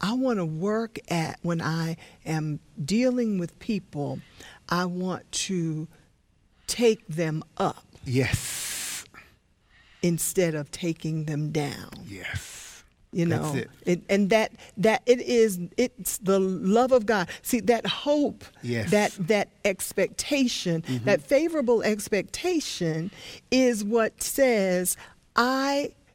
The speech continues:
Speaker 1: see, like you said, I can have a favorable expectation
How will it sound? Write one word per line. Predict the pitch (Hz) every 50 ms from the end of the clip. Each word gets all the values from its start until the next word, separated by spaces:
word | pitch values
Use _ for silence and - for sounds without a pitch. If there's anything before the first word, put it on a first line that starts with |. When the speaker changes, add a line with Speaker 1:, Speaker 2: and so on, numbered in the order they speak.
| _ -
Speaker 1:
see, | - - - - - - 269 262 247 208 202
like | 202 208 190 196 185
you | 247 240
said, | - - 294 262 180 156 160 - - - - - _ -
I | 226 269 339 349
can | - 277 262 233
have | 208 254 240 226 196
a | 170 180
favorable | - - - 269 285 294 285 285 269 247 202 247 240 226 -
expectation | 233 240 240 - - - - 233 220 208 - - - 254 247 240 208 - - - 196 185 185